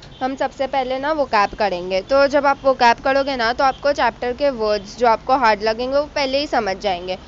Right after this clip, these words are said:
तो आपको chapter बाद में थोड़ा easy लगेगा। बाद में हम grammar करेंगे, जो हर एक chapter में सबसे ज़्यादा important रहता है। उसके बाद chapter का translation and reading of the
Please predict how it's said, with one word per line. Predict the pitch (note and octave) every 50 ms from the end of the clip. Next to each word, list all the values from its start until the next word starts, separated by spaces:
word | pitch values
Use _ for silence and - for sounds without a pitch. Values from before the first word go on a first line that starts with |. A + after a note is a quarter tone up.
| - - - - -
तो | C4+
आपको | C4+ C4 - - D4 D4 -
chapter | D4+ A#3+ A3 A3+ - B3 B3+ B3+
बाद | B3+ C4 C4
में | C4+ C#4 D4 D4+
थोड़ा | D#4 D4+ D#4
easy | D4+ C4 C4 B3+ A#3 A3+ A#3
लगेगा। | A3 G#3 F#3 F3+ F3+ F3 E3+ F#3 F3+ F3+ - - - - - -
बाद | A#3+ B3 A#3+ A#3 B3+
में | C4+ C#4
हम | D4 D#4 D#4+ D#4
grammar | C#4 A#3+ G#3+ G#3+ G#3+ A3 B3 B3+
करेंगे, | C4 C4 B3+ C4 C4+ C#4+ C#4+ D#4 E4
जो | D4 E4+ E4
हर | D#4 B3+
एक | B3 B3+
chapter | A#3+ D4+ C4 B3 B3+ C4+ C#4 C#4+
में | D4+ D#4+
सबसे | D#4 E4 C#4 - - C#4+ C#4+
ज़्यादा | C4 C#4 C4 C4 C4+ D4
important | D4 C#4+ A#3+ B3 A3 G3+ F#3+ G#3 G#3 G3+ G3
रहता | G3 F#3+ F3+ E3 - F3
है। | F3 F3 - - - - - - - A#3
उसके | B3 - - - C#4 C#4
बाद | B3+ C4+ C#4+ D#4 D4+
chapter | - D#4+ B3 A3+ - - A#3 A#3+ A#3+ C4+
का | C4+ C#4 C#4
translation | C4 A#3+ A3 G#3 E3+ - A#3+ A#3 A#3 A#3 - C#4 C#4+ D4
and | D4+ D4+ B3+ C#4
reading | B3+ G#3+ A3 A3 A#3 A3
of | G#3 G3+ G#3+
the | G#3